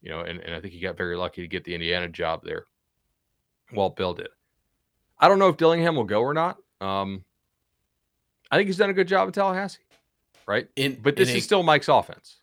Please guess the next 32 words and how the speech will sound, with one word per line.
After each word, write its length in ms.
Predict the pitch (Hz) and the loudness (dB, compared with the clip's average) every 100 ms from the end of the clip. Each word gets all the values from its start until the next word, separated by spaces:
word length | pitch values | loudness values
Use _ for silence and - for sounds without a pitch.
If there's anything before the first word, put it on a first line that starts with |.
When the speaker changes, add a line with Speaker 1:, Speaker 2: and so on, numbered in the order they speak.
| _ | _
Speaker 2:
Yeah. 180 | - 87 123 _ _ - | -10 -10 -12 _ _ -6
In 80 | 113 | 0
Speaker 1:
So 260 | 127 120 | 4 4
Speaker 2:
an 60 | 113 | 2
industry 420 | 156 151 - 143 | 0 -2 -4 -2
that 180 | 120 107 | -2 -4
is 160 | 104 - | -6 -6
filled 420 | 117 120 117 101 | -2 -2 -2 -4
with 300 | 101 95 95 | -6 -6 -4
wildly 460 | 104 110 104 98 | -2 -2 -2 -6
ambitious 420 | 95 95 87 104 - | -6 -8 -10 -10 -8
people, 500 | 101 85 90 85 - _ _ _ _ _ _ _ _ - | -8 -6 -8 -10 -12 _ _ _ _ _ _ _ _ -10
Kenny 240 | 127 113 | -4 -2
stands 340 | 98 104 95 90 | -2 -2 -4 -6
out, 240 | 69 - _ _ - | -8 -10 _ _ -6
uh, 340 | 95 90 98 | -4 -2 -4
as 480 | 87 92 92 - 92 104 - 98 - | -4 -6 -6 -8 -10 -14 -16 -20 -16
the 360 | 98 101 92 95 | -12 -10 -10 -10
amount 300 | 101 107 104 | -6 -2 -2
of 80 | 98 | -2
ambition 500 | 95 92 95 - 95 | -6 -6 -6 -6 -8
that 140 | 92 - | -10 -8
that 180 | 90 | -8
guy 180 | 85 90 | -6 -10
has 280 | 98 92 95 | -8 -10 -10
to 80 | 95 | -14
be 140 | - | -14
a 60 | - | -14
head 180 | - - | -14 -16
coach. 400 | - 87 - - | -18 -16 -16 -16
And, 420 | - 95 90 87 82 | -12 -10 -10 -10 -10
uh, 240 | 85 | -10